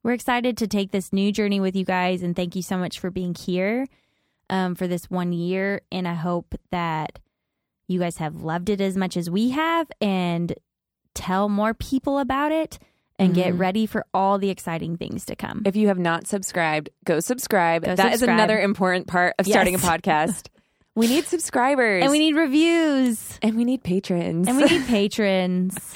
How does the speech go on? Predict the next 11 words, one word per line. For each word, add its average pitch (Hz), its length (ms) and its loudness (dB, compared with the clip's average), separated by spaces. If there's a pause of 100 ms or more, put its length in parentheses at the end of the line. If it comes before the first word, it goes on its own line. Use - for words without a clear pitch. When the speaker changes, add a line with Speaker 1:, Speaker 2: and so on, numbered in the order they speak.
(120)
Speaker 2:
<laughs> - 200 -10
You 220 140 0
can 254 140 0
go 247 120 4
buy 190 220 2
us 175 140 -4
a 185 100 -2
drink 160 300 -2
on 165 140 -2
Patreon 147 680 -2 (540)
for, 165 360 2